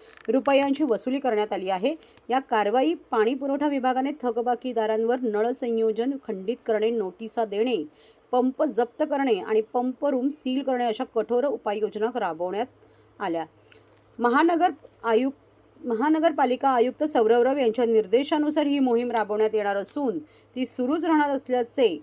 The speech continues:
पाणी पुरवठा विभागाने नमूद केले आहे. या कारवाईत दिवा येथील तीनशे तेरा नळ संयोजन खंडित करण्यात आली, एकवीस पंप जप्त,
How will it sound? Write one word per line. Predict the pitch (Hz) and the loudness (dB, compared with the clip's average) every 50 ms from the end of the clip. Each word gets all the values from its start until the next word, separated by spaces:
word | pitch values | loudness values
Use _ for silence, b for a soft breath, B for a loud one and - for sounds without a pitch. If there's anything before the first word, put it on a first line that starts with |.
| - - | -8 -4
पाणी | 220 220 226 240 | -2 0 0 0
पुरवठा | 233 247 254 247 240 262 277 | 0 -2 0 0 0 0 -2
विभागाने | 262 254 208 196 190 185 190 190 214 254 | -2 -2 -2 -2 -2 -2 -2 -2 -2 0
नमूद | 277 254 226 202 190 196 190 - - | 0 0 0 -2 -4 -6 -8 -8 -6
केले | 190 165 147 151 | -6 -4 -4 -4
आहे. | 147 143 143 139 - _ _ b b b b b b b | -6 -8 -10 -16 -18 _ _ b b b b b b b
या | 175 196 202 | -4 -4 -2
कारवाईत | 202 214 202 196 202 233 240 269 269 | 0 0 0 2 4 4 4 2 0
दिवा | 214 208 214 214 233 233 | -2 -4 0 2 4 6
येथील | 233 226 220 - 240 226 | 6 4 4 2 -6 -6
तीनशे | 233 220 208 - 247 233 - - 226 | -4 -4 -4 -2 -4 -6 -2 2 4
तेरा | 220 220 220 240 254 | 6 6 6 4 2
नळ | 254 240 226 226 233 | 0 0 0 0 -2
संयोजन | 226 - 240 226 226 226 226 220 226 226 233 233 | -2 -2 -2 -2 -2 0 0 2 0 0 0 -2
खंडित | 220 214 208 208 262 - | -6 -6 -4 -6 -6 -6
करण्यात | - 254 240 247 240 226 247 | -6 -6 -4 -4 -4 -2 -2
आली, | 240 240 233 247 247 _ b b b b b b | -2 -2 -2 -4 -6 _ b b b b b b
एकवीस | 214 214 - - 220 233 226 226 - | -4 -4 -4 -4 -4 -4 -4 -4 -6
पंप | - 254 247 254 262 - 269 | -2 -2 0 0 0 -2 -2
जप्त, | 247 226 254 240 - - | -2 -2 -2 -4 -4 -4